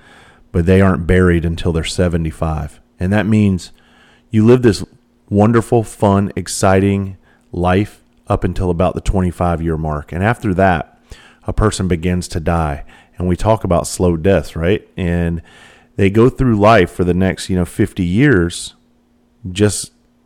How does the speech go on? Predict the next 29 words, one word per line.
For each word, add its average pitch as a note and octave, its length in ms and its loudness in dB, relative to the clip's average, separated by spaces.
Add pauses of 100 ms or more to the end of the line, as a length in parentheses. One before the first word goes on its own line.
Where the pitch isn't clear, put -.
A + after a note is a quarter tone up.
(100)
just - 260 -2
going G2+ 320 4
through G#2+ 160 2
life G2+ 340 2
and E2 100 -6
just E2+ 220 -8
existing. E2+ 560 -8
And E2 100 -6
then E2+ 120 -2
once F2+ 260 -2
they're, E2 200 -2 (100)
they're, D2+ 320 -6 (120)
they F2 160 -2
finally E2+ 440 -2
die, F#2 280 2
they're E2 120 0
finally E2+ 400 -2
buried. E2 380 0
But - 160 -6
think E3+ 200 -4
about F2 240 0
that, E2+ 200 -2
man. G2 180 -2
How B2 100 -2
many F#3+ 140 -2
people B2 260 -2
do G2+ 80 0
you G#2 160 0
know F#2+ 380 0